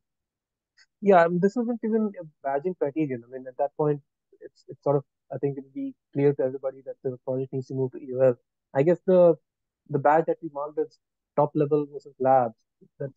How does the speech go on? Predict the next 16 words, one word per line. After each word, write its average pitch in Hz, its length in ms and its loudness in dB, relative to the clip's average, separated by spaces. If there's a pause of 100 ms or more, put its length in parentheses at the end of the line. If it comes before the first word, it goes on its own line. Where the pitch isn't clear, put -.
(140)
uh, 135 200 -8
having 143 160 -4
a 139 40 -20
top 139 200 -4
level 139 160 2
badge, 127 260 0
we 135 60 -20
can 143 140 -6
just 143 180 -14
say 139 240 2 (720)
withdrawal 151 400 0
of 156 60 -14 (100)
top 147 180 -4
level 143 220 -2
badge 131 280 -4 (180)
means 127 260 -6